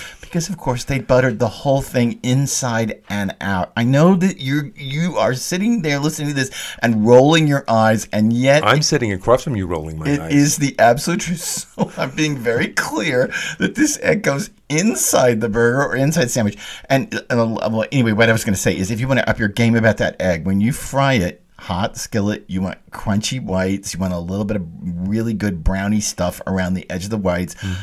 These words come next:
Speaker 1: hot skillet, oil, as Bruce said, then just add a splash. You don't have to measure it, a splash of vinegar of some kind to that pan just as the egg is
Speaker 2: Well, that's a
Speaker 1: done.
Speaker 2: lovely thing. And when Mark says a splash, he's talking, like,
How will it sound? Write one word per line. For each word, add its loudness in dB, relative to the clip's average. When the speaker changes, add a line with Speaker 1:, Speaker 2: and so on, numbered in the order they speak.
Speaker 1:
hot 0
skillet, 0
oil, 4
as -4
Bruce -2
said, 0
then 4
just -2
add -2
a -6
splash. -2
You -6
don't -2
have -4
to -2
measure 2
it, -2
a 0
splash -2
of -2
vinegar 0
of -2
some 0
kind -2
to -8
that -6
pan -4
just -2
as -8
the -8
egg -4
is -6
Speaker 2:
Well, 0
that's 2
a 0
Speaker 1:
done. -4
Speaker 2:
lovely 2
thing. -2
And -2
when 0
Mark 2
says -4
a -4
splash, 2
he's -10
talking, 0
like, -6